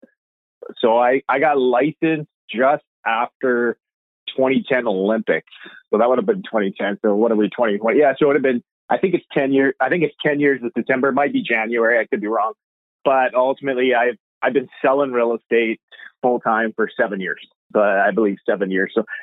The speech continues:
I first got my license. I didn't do anything, to be brutally honest. I wasn't even sure if I was gonna sell real estate. It was kind of just something that happened. We bought,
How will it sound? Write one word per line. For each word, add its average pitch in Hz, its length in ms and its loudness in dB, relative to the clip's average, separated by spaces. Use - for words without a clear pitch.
I 120 100 0
first 175 200 -2
got 180 160 0
my 160 80 2
license. 139 480 0
I 131 80 2
didn't 135 240 0
do 127 140 2
anything, 131 380 0
to - 60 -2
be 120 100 -8
brutally 127 400 2
honest. - 280 -4
I 127 60 4
wasn't 123 260 0
even 104 240 -4
sure 113 140 0
if - 80 -6
I 107 80 0
was 98 160 -4
gonna 98 220 -10
sell 98 180 0
real 107 220 0
estate. 92 320 -4
It 117 60 2
was 117 140 0
kind 143 140 -2
of 135 80 -2
just 123 140 -10
something 127 240 -2
that 98 160 0
happened. 104 340 -2
We 113 120 0
bought, 110 360 2